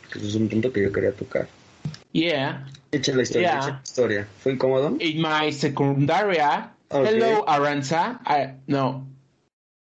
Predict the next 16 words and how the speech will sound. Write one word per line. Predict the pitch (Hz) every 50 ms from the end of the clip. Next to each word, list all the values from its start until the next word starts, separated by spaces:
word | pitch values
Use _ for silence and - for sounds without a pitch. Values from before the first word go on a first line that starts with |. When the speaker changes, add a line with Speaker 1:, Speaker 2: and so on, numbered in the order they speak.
| _ _ -
Speaker 2:
I | 156 160 160
don't | 170 202 214 208
remember | 196 185 175 175 180 180 170
how, | 143 156 160 165 165 160 160 160 151 143 139 135 - - - - - - - -
i-, | - 131 127 131 131 131 139 131
if | 131 131 -
Aranza | 131 127 127 127 135 143 135 160 160 156 151 147
was | 135 139 135 139 139 131 - - - -
her | 139 135 131
name, | 131 131 135 151 196 262 262 - - - - _ _ _ _ - - _ -
Speaker 1:
Ujú. | 139 117 -
Speaker 2:
but | 127 120 127 151 165 - -
it | 127 -
was | 156 160 160 160
like | 160 156 143 139 131 - -
Aranza. | 117 117 117 120 120 127 131 131 131 131 131 131 113 98 107 131